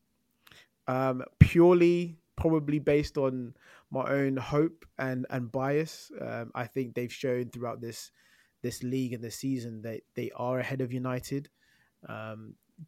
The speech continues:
but I just think that with the quality United have, and if we do put in a, a, a good run of form,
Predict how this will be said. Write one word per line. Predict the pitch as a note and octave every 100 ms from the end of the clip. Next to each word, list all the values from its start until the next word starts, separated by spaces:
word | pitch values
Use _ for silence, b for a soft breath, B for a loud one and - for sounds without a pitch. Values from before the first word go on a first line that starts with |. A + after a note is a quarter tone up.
| _
but | A#2+ G#2+ - - - _
I | B2
just | A#2 A2+ -
think | C3+ B2
that | A#2+
with | A2 A2+
the |
quality | - - C3+ - -
United | A#2+ A#2+ A2+ B2
have, | A2+ A#2 A#2
and | A2
if | A2+ -
we | B2
do | B2+ A#2+
put | - C3
in | A#2+
a, | A2+ A#2+
a, | A#2 -
a | A2+
good | - A#2+ A2+ - b b -
run | B2+ A#2+
of | A2
form, | - C#3+ B2+ A2+ A#2